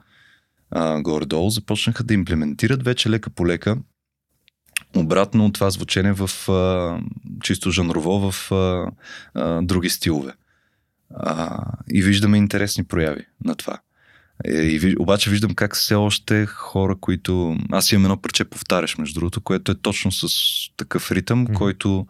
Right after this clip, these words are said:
Speaker 1: обръщам в припева. И е с доста, така, и дигитални елементи, и хип-хоп елементи, и рок елементи, и агресивен текст,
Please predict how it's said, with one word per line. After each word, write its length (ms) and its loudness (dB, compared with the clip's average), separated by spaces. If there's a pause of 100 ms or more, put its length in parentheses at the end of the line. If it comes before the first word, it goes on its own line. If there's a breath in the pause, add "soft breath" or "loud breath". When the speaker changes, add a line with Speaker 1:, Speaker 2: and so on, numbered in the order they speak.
(120)
Speaker 1:
обръщам 600 0
в 60 -12
припева. 380 -6 (920 loud breath)
И 180 4
е 300 4 (1040)
с 320 -2
доста, 800 0 (1200)
така, 220 -2
и 60 0
дигитални 520 0
елементи, 480 0
и 40 -6
хип-хоп 400 -6
елементи, 460 -2
и 80 -4
рок 200 -6
елементи, 800 -2 (140)
и 440 -6 (300)
агресивен 600 -2
текст, 560 -6